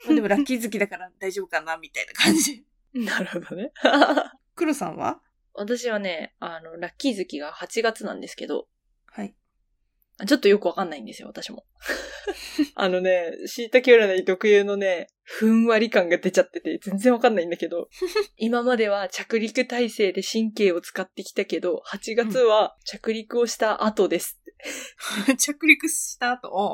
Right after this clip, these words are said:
Speaker 1: おう。
Speaker 2: これまでのフライトの疲れを癒す時期です。
Speaker 1: え、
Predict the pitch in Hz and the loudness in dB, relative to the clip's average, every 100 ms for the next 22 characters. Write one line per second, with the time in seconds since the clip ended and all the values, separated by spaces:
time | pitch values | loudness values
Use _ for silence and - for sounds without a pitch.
0 | - - - 196 196 202 190 185 208 175 | -4 -6 2 4 6 4 4 0 -2 -2
1 | 175 175 175 170 - - - 190 185 175 | -2 -4 -6 -8 -12 -12 0 4 4 2
2 | - - 185 185 - 165 - - - - | -2 -4 -2 -2 -10 -10 -8 -8 -8 -12
3 | - _ _ - - 262 | -20 _ _ -20 -4 -2